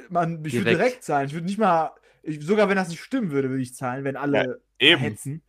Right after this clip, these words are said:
Speaker 1: Vor allem, man weiß, wie Schüler sind. Am Ende, Alter, der wird zu Tode gemobbt, wenn er das nicht be-, direkt bezahlt.
Speaker 3: Oder
Speaker 1: Dann
Speaker 3: zusammengeschlagen.
Speaker 1: der Klassenlehrer muss in Vorkasse gehen, man denkt, so eine schlechte R T L zwei, äh,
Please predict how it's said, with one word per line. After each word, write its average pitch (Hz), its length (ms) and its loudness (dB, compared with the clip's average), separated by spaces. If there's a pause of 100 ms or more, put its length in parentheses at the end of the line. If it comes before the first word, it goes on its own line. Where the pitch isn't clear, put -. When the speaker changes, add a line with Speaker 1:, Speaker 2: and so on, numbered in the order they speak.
(200)
Speaker 1:
Vor 156 100 4
allem, 170 140 6
man 165 160 2
weiß, 202 240 6
wie 160 300 -4
Schüler 190 360 2
sind. 151 320 -8 (300)
Am 147 120 -4
Ende, 196 220 4
Alter, 165 220 2
der 160 100 2
wird 156 140 -6
zu 143 220 -16
Tode 190 300 2
gemobbt, 135 520 -4 (240)
wenn 139 160 -2
er 139 100 4
das 127 140 -2
nicht 135 180 -8
be-, 156 80 -6
direkt 131 240 -6
bezahlt. 131 480 -6 (160)
Speaker 3:
Oder 117 140 -2
Speaker 1:
Dann 110 80 -6
Speaker 3:
zusammengeschlagen. 117 880 2
Speaker 1:
der 156 100 4
Klassenlehrer 196 600 4
muss 175 160 -2
in 170 100 -6
Vorkasse 190 520 0
gehen, 180 140 -2
man 151 120 -2
denkt, 165 220 0
so 165 60 -8
eine 151 100 -4
schlechte 170 400 -2
R 147 160 0
T 147 80 -2
L 139 100 0
zwei, 147 420 -4
äh, 156 520 -4